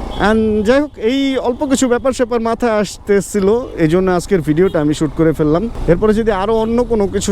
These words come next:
সম্পর্কে জানতে চান, অবশ্যই কমেন্ট করে জানাবেন। যেহেতু টুকটাক অভিজ্ঞতা অর্জন করছি, এগুলো আপনাদের সাথে শেয়ার করতে আমারও ভালো লাগে। সাসপেনশন কীভাবে ভালো রাখতে হয় বা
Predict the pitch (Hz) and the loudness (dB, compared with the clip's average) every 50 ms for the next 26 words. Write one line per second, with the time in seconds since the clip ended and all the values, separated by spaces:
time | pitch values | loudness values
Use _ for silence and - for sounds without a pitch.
0 | 180 202 196 185 - 190 180 202 175 160 170 175 175 - 185 180 170 156 151 151 | 0 0 0 2 2 0 2 2 2 2 2 0 0 -2 -2 0 0 2 2 0
1 | 151 - - 175 170 151 160 156 151 147 139 - 160 156 147 139 143 139 139 135 | 0 0 2 0 2 2 2 2 2 2 2 2 2 2 2 2 0 0 0 0
2 | 170 190 180 175 180 175 165 185 190 175 - 202 175 160 180 160 160 156 143 165 | 0 0 2 0 2 0 0 -2 0 0 0 0 0 2 2 2 2 2 2 0
3 | 160 - 160 151 156 151 160 175 170 165 - 180 175 165 - - 165 156 139 147 | 0 2 2 0 2 0 0 -2 -2 0 0 2 2 2 2 0 0 2 2 4
4 | 143 139 131 160 147 143 131 - 151 151 139 131 156 139 131 123 143 131 - 147 | 2 2 2 2 2 2 2 0 0 0 0 2 2 2 2 0 -2 -2 0 0
5 | 127 127 127 127 120 117 127 131 131 127 120 120 120 113 - - - - - 185 | 0 2 2 2 2 2 2 2 2 2 2 2 2 0 0 -4 -4 0 0 0
6 | 185 - 190 165 147 156 170 156 - 160 151 151 156 151 143 143 147 147 147 135 | 2 2 2 2 2 2 0 2 2 2 2 4 2 2 0 0 0 0 -2 -2
7 | 120 - 151 131 127 131 135 127 131 127 127 123 113 120 113 | -2 -2 0 0 2 2 2 2 2 2 0 0 0 0 0